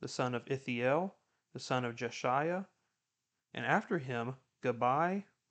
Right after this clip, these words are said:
and Salai, nine hundred and twenty-eight. Joel, the son of Zikri, was their overseer, and Judah, the son of Hasenuah,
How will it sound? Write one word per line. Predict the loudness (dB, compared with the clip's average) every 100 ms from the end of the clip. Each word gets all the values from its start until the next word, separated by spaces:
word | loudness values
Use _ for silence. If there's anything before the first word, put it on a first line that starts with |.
| -6
and | -6
Salai, | 0 0 4 4 2 -2 -10 _ _ _ _ _ -8
nine | -4 -2
hundred | 0 -2 0 0
and | -2 -8
twenty-eight. | -6 -4 -4 -6 -8 -10 -20 _ _ _ _ _ _ _ _ _ _ _ _
Joel, | -6 0 4 6 6 4
the | 2
son | 2 4 4 0
of | -4
Zikri, | -2 -2 -2 -10 -10 -14 _ _ _ _ _ _ _ -6
was | -2
their | 2 6
overseer, | 6 4 -4 -6 -10 -14 _ _ _ _ _
and | -4 -4
Judah, | 0 0 2 2 0
the |
son | -2 2 4
of | 4 2
Hasenuah, | 0 0 -2 0 2 2 0